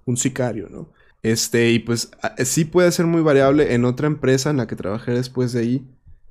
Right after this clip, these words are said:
eh, que fue la, la peor experiencia de mi vida, que igual eso daría para platicarse en otro episodio,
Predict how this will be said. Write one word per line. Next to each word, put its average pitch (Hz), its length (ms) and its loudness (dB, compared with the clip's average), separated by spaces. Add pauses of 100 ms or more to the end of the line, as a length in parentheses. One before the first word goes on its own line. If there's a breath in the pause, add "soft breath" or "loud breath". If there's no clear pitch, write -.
(140)
eh, 92 560 -4
que 113 100 -12
fue 107 200 -4
la, 104 640 -2 (180)
la - 260 -10
peor 113 920 0
experiencia 113 880 -4
de 104 80 -2
mi 113 180 -6
vida, 117 460 -2
que - 140 -12
igual 98 340 -6
eso 107 240 -6
daría 101 380 -4
para 95 320 -8 (540)
platicarse 107 680 -6
en 110 80 -2
otro 107 200 -6
episodio, 113 600 -4